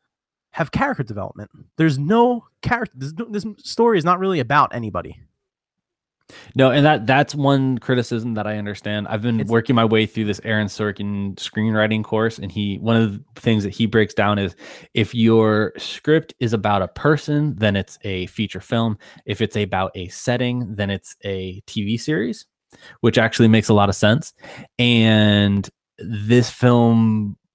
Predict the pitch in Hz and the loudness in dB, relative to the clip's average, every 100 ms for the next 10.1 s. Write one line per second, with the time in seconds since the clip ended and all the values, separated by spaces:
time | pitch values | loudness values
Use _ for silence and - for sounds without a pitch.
0 | - 110 - _ _ _ _ 123 135 120 | -20 -20 -20 _ _ _ _ 0 2 0
1 | 110 107 147 143 131 - 131 135 - - | -4 -4 -4 -6 -8 -10 -6 -4 -4 -6
2 | - 143 135 131 131 120 120 123 120 - | -4 -4 -2 -2 0 2 2 2 -2 0
3 | 117 123 107 92 98 92 95 95 95 92 | 0 0 0 -2 -6 -6 -4 -4 -4 -6
4 | - 90 98 85 - - - 95 90 92 | -8 -10 -10 -10 -12 -16 -8 -6 -4 -4
5 | 87 80 - - _ _ _ _ 135 - | -8 -10 -14 -18 _ _ _ _ -8 -2
6 | 127 135 151 127 123 123 117 - 101 101 | 0 0 0 -2 -2 -6 -6 -8 -8 -6
7 | 117 113 127 117 113 110 107 - 117 - | -6 -4 -2 -2 -4 -10 -12 -10 -10 -10
8 | - 98 110 104 - 202 - 220 202 175 | -14 -14 -10 -8 -4 -2 -2 -2 -2 -2
9 | 160 175 156 147 175 143 123 95 131 123 | -2 -2 0 0 -2 -2 -4 2 4 4
10 | 120 | 0